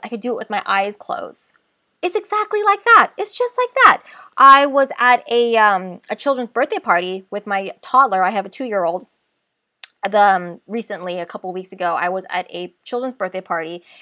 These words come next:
and there was a juggler. There was a, a young man juggling, and he had about three red balls, about the size of a tennis ball,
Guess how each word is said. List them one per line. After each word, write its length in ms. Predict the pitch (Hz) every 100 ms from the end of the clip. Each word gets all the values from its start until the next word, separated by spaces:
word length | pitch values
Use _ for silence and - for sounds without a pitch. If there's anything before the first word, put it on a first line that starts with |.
| -
and 200 | 180 190
there 80 | 208
was 100 | 220
a 80 | 247
juggler. 540 | 294 339 220 139 196 _ _ _ -
There 140 | 208
was 160 | 208 202 -
a, 580 | 196 180 175 170 170 165 -
a 100 | 180
young 280 | 185 220 254
man 300 | 220 214 226
juggling, 380 | 190 185 185
and 140 | 180 202
he 120 | 220
had 60 | 220
about 420 | 202 185 - -
three 500 | 202 214 214 233 247
red 500 | 208 180 185 190 196
balls, 380 | 185 180 180 185
about 120 | 180
the 60 | 196
size 220 | 185 202
of 60 |
a 40 | 226
tennis 240 | - 175
ball, 320 | - 180 190